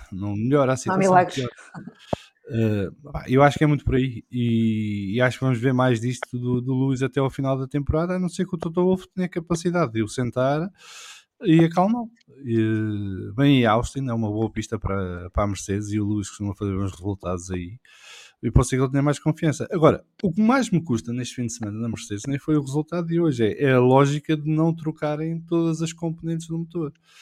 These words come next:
Speaker 1: Porque agora vão ter que penalizar mais uma vez, eh, tenho quase noventa e nove por cento de certeza.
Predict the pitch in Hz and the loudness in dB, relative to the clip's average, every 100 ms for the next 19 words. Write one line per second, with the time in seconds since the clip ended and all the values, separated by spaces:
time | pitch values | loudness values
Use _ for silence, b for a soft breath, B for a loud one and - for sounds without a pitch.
0 | b b b - - - - 120 120 - | b b b -8 -2 -2 2 2 2 0
1 | 135 139 139 151 156 147 160 156 151 147 | 0 2 0 -2 -6 -4 0 2 2 0
2 | 151 143 151 139 147 147 151 151 156 156 | -2 -2 -2 -2 -4 -4 -8 -8 -10 -12
3 | 147 _ - - - 147 147 143 143 147 | -16 _ -20 -12 -2 2 4 2 2 -2
4 | 147 139 - - 147 - - - 147 147 | -2 -2 -6 -8 -8 -10 -20 -16 -14 -14
5 | - 147 185 160 151 | -16 -12 -8 -8 -8